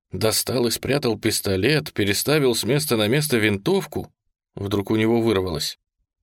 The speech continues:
«Ты такая молодая и красивая, откуда в тебе столько этой религиозной мути?» «Что?» изумилась девушка.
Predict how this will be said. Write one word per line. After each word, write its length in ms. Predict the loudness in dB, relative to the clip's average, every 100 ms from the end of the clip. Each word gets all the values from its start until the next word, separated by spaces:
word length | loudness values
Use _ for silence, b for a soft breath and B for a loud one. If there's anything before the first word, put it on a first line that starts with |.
| _ _ -10
«Ты 120 | -4
такая 360 | 0 0 2 2
молодая 480 | 4 4 4 4 4
и 100 | 4
красивая, 540 | 2 2 2 4 2
откуда 300 | 2 2 2
в 60 | 2
тебе 260 | 2 2
столько 320 | 2 0 2
этой 220 | 2 2 2
религиозной 560 | 4 4 2 4 2
мути?» 400 | 4 2 0 -4 _ _ _ _ _
«Что?» 540 | -6 -4 -2 -2 -4 -12 _ _ -14 -2
изумилась 560 | 0 2 2 2 2
девушка. 540 | 2 2 2 -2 -8